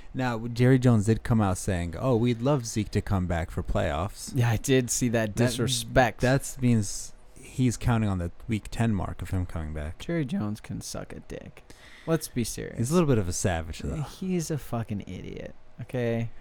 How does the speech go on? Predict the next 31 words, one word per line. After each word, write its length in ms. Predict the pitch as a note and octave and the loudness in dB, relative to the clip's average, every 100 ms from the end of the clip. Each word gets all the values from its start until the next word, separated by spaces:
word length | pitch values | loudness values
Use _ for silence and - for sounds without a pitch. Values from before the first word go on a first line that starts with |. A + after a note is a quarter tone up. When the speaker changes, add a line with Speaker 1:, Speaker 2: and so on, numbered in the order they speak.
| - - | -12 -12
Speaker 1:
So 200 | - F2+ | -6 -4
I, 240 | E2+ A2 - | -4 -8 -4
I 120 | B2 | 0
don't 240 | C3 C3+ | 2 2
think 160 | C3+ A#2+ | 0 0
they're 80 | A2 | 0
gonna 180 | G#2+ | 0
go 200 | G2 F#2 | 0 -2
over 180 | F2 E2 | -2 -4
Gurley. 500 | D#2 D#2 D#2 E2 F#2 - | -4 -4 -4 -4 -8 -8
And 320 | A2 G2 - - - | -6 -6 -8 -16 -8
I 160 | A#2 A2+ | -2 -2
think 560 | - C3 C3+ C3 - - | -2 0 0 0 -6 -6
it 160 | A2 | -6
sounds 480 | - A#2 A2+ A#2 G#2 | 0 2 4 2 2
like 320 | E2+ E2+ - | -2 -4 -8
the 100 | G2 - - - - - B2 | -10 -10 -18 -20 -20 -14 -14
guaranteed 720 | A2+ A#2 A2 G2+ - A#2+ A2+ G2+ | -4 0 0 -2 -2 0 0 0
money 300 | F2+ E2 D#2+ | -4 -4 -6
is 180 | D2+ | -8
fairly 360 | - A2 F#2+ F2 | -2 0 0 -2
low. 340 | F2 D#2 D#2 - - - - - - - - | -4 -4 -6 -10 -16 -20 -20 -20 -20 -18 0
For 80 | C3+ | 6
Speaker 2:
Oh, 100 | C3 | 6
Speaker 1:
Zeke. 140 | G2+ | 4
Speaker 2:
really? 400 | A2 C3 G2 - - - - | 2 2 2 -4 -12 -18 -12
Speaker 1:
That's 220 | A#2 A#2 E3 | -4 -2 2
what 100 | D3+ | 2
it 80 | |
sounds 400 | - A#2 G2+ F2+ | 2 0 0 -2
like. 320 | D2+ C#2+ - | -6 -10 -12